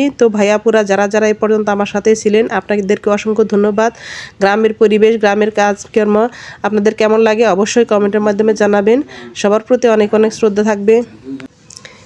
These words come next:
তো গ্রামের বিবাহিত মেয়েদের সারাদিনের কাজকর্ম আপনাদের কাছে কেমন লাগলো অবশ্যই কমেন্টের মাধ্যমে জানাবেন। আপনাদের সুস্বাস্থ্য দীর্ঘায়ু কামনা করছি। আর একটি নতুন ব্লগ ভিডিও নিয়ে আপনাদের সাথে হাজির হব।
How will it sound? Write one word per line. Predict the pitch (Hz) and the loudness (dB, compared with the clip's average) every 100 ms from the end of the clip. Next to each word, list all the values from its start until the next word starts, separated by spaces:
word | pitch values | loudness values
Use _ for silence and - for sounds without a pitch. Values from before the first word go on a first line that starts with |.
| - - | -8 0
তো | 233 | 0
গ্রামের | 220 226 240 240 | 2 2 4 2
বিবাহিত | 208 214 220 233 247 | 2 2 2 2 2
মেয়েদের | 240 233 208 220 240 | 4 4 4 2 0
সারাদিনের | - 226 220 208 220 220 | -2 -2 0 0 0 0
কাজকর্ম | 220 214 - 214 | -2 -6 -2 0
আপনাদের | 208 208 202 208 | 0 0 -2 -2
কাছে | 214 226 | -2 -2
কেমন | 214 214 220 | -2 0 2
লাগলো | 214 208 208 220 285 - - - - | 0 -2 -2 -2 -2 -4 -20 -20 -4
অবশ্যই | 196 220 226 - 233 | 0 0 0 0 0
কমেন্টের | 220 202 208 214 | 2 0 0 0
মাধ্যমে | 214 208 214 | 0 2 0
জানাবেন। | 208 202 202 208 240 | 2 0 0 0 0
আপনাদের | 202 196 208 196 208 226 - - - | -4 -2 -2 0 0 -2 -12 -20 -10
সুস্বাস্থ্য | - 233 - 220 220 240 240 | 0 0 2 -2 -2 0 0
দীর্ঘায়ু | 214 208 208 208 | 2 2 2 0
কামনা | 208 214 214 | 0 2 2
করছি। | 208 208 - 233 | 0 -2 0 0
আর | - 208 202 | 0 -2 -2
একটি | 214 226 | -2 -2
নতুন | 226 233 226 | 0 0 0
ব্লগ | 196 196 | 2 0
ভিডিও | 208 214 | 2 2
নিয়ে | 214 202 | 2 0
আপনাদের | 208 202 | 0 -2
সাথে | 202 208 226 | -2 -2 -2
হাজির | 220 185 214 | -2 0 0
হব। | 208 208 233 | 0 2 2